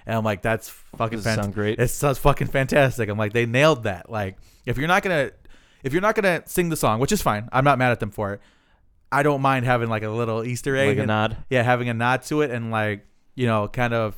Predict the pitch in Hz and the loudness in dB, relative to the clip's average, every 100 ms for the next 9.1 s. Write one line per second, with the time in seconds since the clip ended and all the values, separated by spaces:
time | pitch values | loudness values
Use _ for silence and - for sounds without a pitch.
0 | - - 156 143 147 147 131 127 135 131 | -6 2 4 6 4 4 -2 0 0 -2
1 | - - 127 180 - - _ _ _ - | -4 -2 0 -2 -6 -16 _ _ _ -4
2 | 117 120 147 - 127 98 - - _ - | -2 4 4 2 -6 -8 -10 -20 _ 0
3 | 143 135 120 120 127 110 104 104 123 135 | 2 2 -2 -2 -2 -2 -4 -2 0 2
4 | 147 131 120 110 104 117 101 113 101 - | 2 2 0 -2 0 2 2 -2 -4 -4
5 | - 110 95 90 95 104 117 101 92 - | -4 -2 -4 -8 -6 -4 -4 -6 -8 -14
6 | - 127 139 135 135 117 147 151 151 135 | -12 -4 -4 -2 -6 -2 0 2 0 0
7 | 135 139 139 123 117 127 127 120 110 - | -2 -2 -2 -2 -2 0 0 0 -2 -8
8 | - - 113 120 117 110 113 117 113 101 | -20 -4 2 2 2 0 0 0 -2 -6